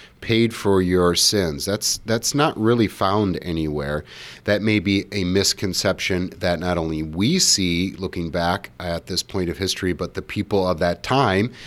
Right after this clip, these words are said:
may have conflated what an indulgence was with actually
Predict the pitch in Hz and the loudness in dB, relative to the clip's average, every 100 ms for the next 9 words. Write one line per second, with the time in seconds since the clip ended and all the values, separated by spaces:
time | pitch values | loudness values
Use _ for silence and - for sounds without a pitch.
0 | - - 95 90 - 90 82 - 101 104 | -8 -2 0 0 -4 -8 -8 -4 2 4
1 | 110 95 90 90 82 87 87 85 82 85 | 4 2 2 2 0 -2 0 0 0 -4
2 | 78 87 87 80 78 - 87 85 - - | -6 -2 -2 -2 -8 -8 -4 -2 0 -2
3 | 101 87 87 | 0 0 0